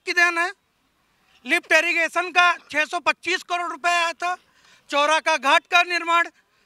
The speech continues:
इनकी सरकार द्वारा बंद कराया गया था, ठेकेदार को पैसा नहीं गया,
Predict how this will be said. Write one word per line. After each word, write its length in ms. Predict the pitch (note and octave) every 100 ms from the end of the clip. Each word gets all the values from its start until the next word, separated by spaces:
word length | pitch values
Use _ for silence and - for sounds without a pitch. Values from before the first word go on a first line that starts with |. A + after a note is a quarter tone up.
| _ -
इनकी 280 | C#4 C4 E4+
सरकार 400 | D#4+ C#4 D#4+ E4
द्वारा 320 | F4 E4+ E4+
बंद 400 | D#4+ A#3+ E4+ E4+
कराया 300 | D#4+ D#4+ D#4+
गया 180 | D#4 D4+
था, 200 | D#4 E4 _ _ -
ठेकेदार 380 | C#4 D4+ D#4 D#4
को 100 | D#4
पैसा 300 | D4 C#4+ D#4+
नहीं 160 | E4+ E4
गया, 220 | E4